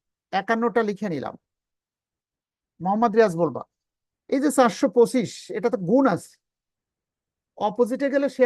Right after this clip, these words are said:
হবে ভাগ, আর ভাগটাকে যদি আমি গুণ চিহ্ন দিতে চাই তাহলে লেখাটা যাবে উল্টে। উল্টে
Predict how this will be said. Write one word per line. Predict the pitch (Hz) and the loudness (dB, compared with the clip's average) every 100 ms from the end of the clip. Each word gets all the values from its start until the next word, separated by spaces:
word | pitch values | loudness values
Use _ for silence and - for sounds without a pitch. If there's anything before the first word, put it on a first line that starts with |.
| 240 | 2
হবে | 254 247 165 | 2 2 0
ভাগ, | 196 123 - - _ _ _ _ _ _ _ _ - | -4 -4 -10 -20 _ _ _ _ _ _ _ _ -10
আর | 190 165 | -8 -6
ভাগটাকে | 214 - 269 294 269 | -8 -2 -2 0 0
যদি | 285 | 0
আমি | 277 208 | 0 2
গুণ | 226 262 | 0 2
চিহ্ন | 262 262 | 2 2
দিতে | 233 190 165 | 0 -4 -4
চাই | 135 - _ _ _ - | -8 -12 _ _ _ -6
তাহলে | 233 226 | 0 0
লেখাটা | 214 247 247 247 | 0 -4 0 2
যাবে | 240 196 | 2 0
উল্টে। | 196 170 - _ _ _ _ _ _ _ - | -4 -10 -14 _ _ _ _ _ _ _ -12
উল্টে | 220 | 0